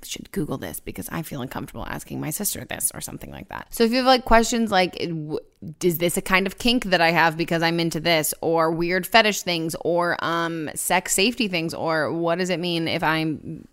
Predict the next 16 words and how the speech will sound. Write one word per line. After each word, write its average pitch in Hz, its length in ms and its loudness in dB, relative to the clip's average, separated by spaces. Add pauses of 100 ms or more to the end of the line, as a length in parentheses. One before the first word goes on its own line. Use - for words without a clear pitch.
(100)
peeing 156 680 -2 (120)
bad 123 420 -6
S 143 160 -2
T - 120 -10
D 147 140 -4
colors?" 98 540 -6 (160)
<sighs> - 540 -12 (400)
Yeah, 196 440 4
come 202 240 2
on. 156 240 4
Or, 175 240 2
like, 180 220 4
how 165 280 0
to 190 100 2
do 180 200 0
something. 147 540 -4